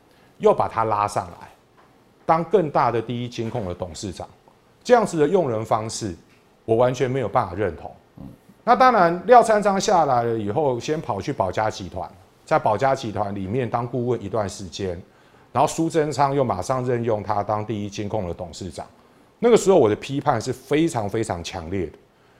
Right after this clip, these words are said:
Speaker 1: 我在立法院的财政委员会，我质询财政部部长，我质询到那个时候的财政部部长跟我承认，他也反对。但问题是，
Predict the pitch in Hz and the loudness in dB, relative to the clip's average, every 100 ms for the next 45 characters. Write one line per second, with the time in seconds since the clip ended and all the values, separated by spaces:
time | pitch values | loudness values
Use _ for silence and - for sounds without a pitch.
0 | _ - 127 127 202 208 160 113 104 156 | _ 0 2 4 2 2 2 2 2 2
1 | 143 120 110 104 110 165 120 101 95 104 | 2 0 -2 -2 0 0 2 -2 -2 0
2 | 147 113 95 - 104 123 117 113 110 104 | 2 2 -2 -4 -6 -6 -6 -4 -2 0
3 | 147 127 127 123 110 95 82 - 107 - | 0 -2 -6 -4 -4 -2 -4 -4 -6 -4
4 | 139 143 131 131 208 139 143 214 165 131 | -4 -2 -4 2 4 4 0 2 2 2
5 | 143 127 123 113 139 139 127 139 113 95 | 2 2 0 0 0 -2 -4 -2 -2 -2
6 | 82 123 123 101 82 - 95 107 107 - | -4 -4 -2 -2 -4 -8 -4 -2 -2 -4
7 | - _ _ _ _ _ _ _ _ _ | -20 _ _ _ _ _ _ _ _ _
8 | _ - - 156 135 117 87 - 90 - | _ -4 2 4 2 0 -4 -4 -8 -12
9 | _ _ _ _ _ _ _ _ - 170 | _ _ _ _ _ _ _ _ 4 4
10 | 160 185 131 98 95 - 98 | 6 4 4 -4 -8 -8 -8